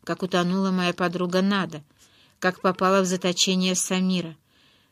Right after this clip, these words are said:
Пытаюсь трезво взвесить, тронули ли их судьбы сердца читателей. Ещё до публикования книги я понимала, что эти эпизоды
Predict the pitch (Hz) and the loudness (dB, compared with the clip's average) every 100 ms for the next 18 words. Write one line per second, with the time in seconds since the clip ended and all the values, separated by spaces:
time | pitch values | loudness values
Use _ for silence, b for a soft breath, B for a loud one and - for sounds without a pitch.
0 | b 190 180 190 190 190 - 208 214 202 | b -6 0 2 2 0 2 2 2 0
1 | 202 180 190 185 - 151 - - 175 196 | -2 0 0 0 -2 -10 -14 -6 -2 2
2 | 220 220 214 208 208 202 208 190 - - | 2 2 2 2 2 2 0 -2 -8 -4
3 | 180 170 175 175 170 170 - 151 - - | -2 -2 -2 -4 -4 -6 -6 -6 -6 -8
4 | 151 147 160 139 - _ _ _ _ _ | -10 -8 -10 -12 -14 _ _ _ _ _
5 | _ _ _ _ _ _ _ _ _ _ | _ _ _ _ _ _ _ _ _ _
6 | _ _ _ _ _ _ - 196 196 - | _ _ _ _ _ _ -4 2 4 4
7 | - 214 - - 180 196 196 185 175 185 | 4 2 0 -4 0 2 2 -2 0 0
8 | 180 170 165 - 196 233 233 196 190 196 | 0 -2 -4 -2 0 2 2 0 -2 -2
9 | 180 180 170 147 151 - _ _ _ _ | -2 -2 -4 -6 -10 -16 _ _ _ _
10 | _ _ _ _ _ _ _ _ _ _ | _ _ _ _ _ _ _ _ _ _
11 | _ _ _ _ _ _ - - 180 - | _ _ _ _ _ _ -8 -2 -2 2
12 | 196 196 170 160 160 156 202 233 180 | 2 2 -2 -4 -6 -4 -4 -4 -10